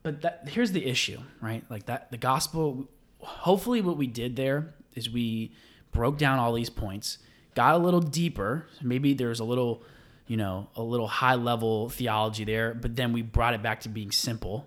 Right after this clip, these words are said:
This idea that all we have to do is confess with our mouth that Jesus is Lord.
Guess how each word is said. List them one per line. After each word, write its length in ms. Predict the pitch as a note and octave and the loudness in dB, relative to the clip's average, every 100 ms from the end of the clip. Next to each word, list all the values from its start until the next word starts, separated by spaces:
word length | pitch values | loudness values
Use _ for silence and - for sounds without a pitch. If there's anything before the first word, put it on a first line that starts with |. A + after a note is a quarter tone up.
| - | -12
This 240 | B2 - | -12 -6
idea 280 | A2+ A2 C3 | -6 -4 -6
that 120 | B2+ | -4
all 140 | G#2+ A#2 | -4 -4
we 80 | |
have 80 | B2+ | -6
to 60 | A2 | -6
do 120 | A2 | -6
is 120 | G#2+ | -6
confess 320 | - A2+ G#2 A2+ | -8 -10 -8 -8
with 80 | |
our 40 | G#2 | -6
mouth 180 | G#2 G#2 | -6 -8
that 60 | |
Jesus 280 | G2+ G2+ G#2+ | -10 -10 -10
is 140 | G#2+ G#2 | -10 -8
Lord. 240 | F#2+ A2+ | -8 -10